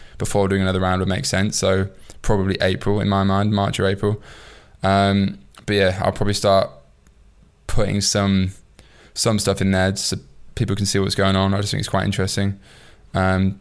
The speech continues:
don't know if anyone's, like, raised money from a YouTube channel before, but that's kind of what I'm doing here, I guess, or, like, documenting the process and doing so at least. So yeah, I'm starting to s-, prep, like, an investment deck and shit, which I've honestly never done,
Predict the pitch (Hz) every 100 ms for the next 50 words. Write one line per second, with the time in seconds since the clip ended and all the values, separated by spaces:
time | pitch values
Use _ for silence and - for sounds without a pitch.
0 | - 107 101 98 98 98 95 95 - 98
1 | 95 95 98 98 95 95 95 95 98 98
2 | - - 92 92 95 95 95 98 95 95
3 | - - - - - - - - 139 -
4 | - 110 107 98 95 90 92 90 95 95
5 | 92 95 98 98 - 90 - - 92 -
6 | 101 - 98 98 98 98 98 95 95 98
7 | 95 98 95 98 98 101 - - - -
8 | - - - - - - - - - -
9 | 110 98 120 117 104 - - - 107 -
10 | 98 98 95 92 98 - 98 104 92 95
11 | 95 98 101 98 - 107 113 113 - 101
12 | 98 98 101 107